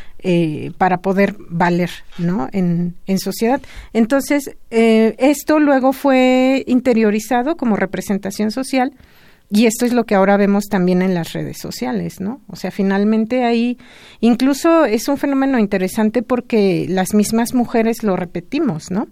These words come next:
Tenemos ciertas características, eh, cierto, cierta intencionalidad en el discurso con el que, pues, obviamente se pretende alcanzar ese,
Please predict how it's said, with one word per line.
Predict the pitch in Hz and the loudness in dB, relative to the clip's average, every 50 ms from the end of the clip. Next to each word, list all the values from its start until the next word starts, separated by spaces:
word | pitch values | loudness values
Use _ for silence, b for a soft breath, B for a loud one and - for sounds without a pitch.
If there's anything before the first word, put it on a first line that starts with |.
| b b b b b - | b b b b b -4
Tenemos | - 202 196 202 208 220 233 247 | 0 2 4 4 4 4 2 -2
ciertas | - - 240 214 208 - 226 214 - | -2 -2 -2 -2 0 -2 -6 -6 -4
características, | - 226 196 185 - - 190 185 196 196 - - 208 202 - 190 185 185 - B B B B B B B B B B | -2 -2 -2 -2 -4 -6 -6 -6 -6 -8 -8 -10 -10 -6 -4 -6 -6 -6 -8 B B B B B B B B B B
eh, | - - 196 196 190 185 185 185 180 180 180 180 180 - - - | -4 0 2 4 4 4 4 4 4 2 2 0 -2 -6 -4 0
cierto, | 240 226 220 214 220 - - - - - - 240 233 226 220 214 214 208 208 208 196 - | 2 4 4 2 0 -4 -10 -18 -20 -6 -2 0 2 4 4 4 4 4 2 2 0 -2
cierta | - - 254 254 233 220 - - 269 254 247 247 | -2 0 2 2 2 0 0 2 4 4 6 4
intencionalidad | 233 208 - 208 196 - - 196 196 190 190 190 190 190 208 220 240 | 4 2 2 0 0 0 0 0 2 2 2 2 2 2 2 2 2
en | 247 240 220 | 4 4 4
el | 190 180 | 4 2
discurso | 175 185 190 - - - 233 240 247 247 - 269 277 415 B B B B B B B B B - - | 2 0 -2 -4 -6 -6 -4 -4 -4 -4 -4 -4 -4 -4 B B B B B B B B B -20 -4
con | - 214 214 214 | 0 2 4 4
el | 214 208 196 | 4 2 2
que, | - 254 | -2 -2
pues, | - - 254 - | -2 -2 -2 -2
obviamente | 240 208 214 214 208 208 202 196 202 220 | 0 0 2 2 2 2 2 0 -2 -6
se | 214 - - 190 175 165 | -4 -2 -2 -2 -2 -2
pretende | - 185 180 175 - - 208 214 220 220 214 202 | -2 -2 -4 -2 0 2 2 4 4 4 4 2
alcanzar | 185 170 - 180 175 175 - - 185 180 180 - b b b b b b b b b - | 2 0 -2 -4 -6 -6 -6 -6 -6 -6 -8 -10 b b b b b b b b b -6
ese, | - 180 180 180 - - 202 190 180 180 175 170 170 160 156 151 143 147 | -4 -2 -2 -2 -2 0 0 2 2 2 2 2 0 0 -2 -4 -6 -8